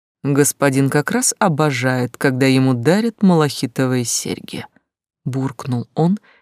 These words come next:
и откинул упомянутые побрякушки на пол. Я спросил о другом. «Что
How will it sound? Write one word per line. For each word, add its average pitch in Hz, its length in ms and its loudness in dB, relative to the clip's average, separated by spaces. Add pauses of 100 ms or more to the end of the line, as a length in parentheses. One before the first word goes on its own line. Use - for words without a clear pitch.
(100)
и 180 80 0
откинул 156 680 0
упомянутые 127 840 -2
побрякушки 127 760 -6
на 156 240 0
пол. 185 280 -12 (1400)
Я 143 220 2
спросил - 600 -4
о 196 100 -2
другом. 196 560 -2 (760)
«Что - 500 -4